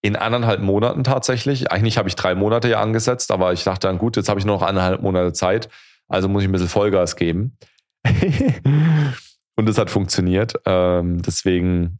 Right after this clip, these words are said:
und ich mach da weiter, ich will das natürlich jetzt beibehalten, weil das ist, also wenn, wenn, wenn du irgendwie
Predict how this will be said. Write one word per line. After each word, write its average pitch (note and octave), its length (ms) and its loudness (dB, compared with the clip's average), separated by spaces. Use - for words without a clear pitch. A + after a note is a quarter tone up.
und G#2+ 100 0
ich E2 80 -2
mach A2 100 0
da G#2+ 140 0
weiter, F#2+ 280 0
ich F2 120 -4
will G2 100 0
das F#2 80 -4
natürlich F2+ 220 0
jetzt E2+ 120 -2
beibehalten, F2 540 0
weil F2 140 -2
das - 240 -6
ist, - 260 -6
also G2+ 240 -2
wenn, G#2 220 -2
wenn, A#2+ 160 0
wenn B2+ 140 2
du C#3 100 2
irgendwie C3 800 2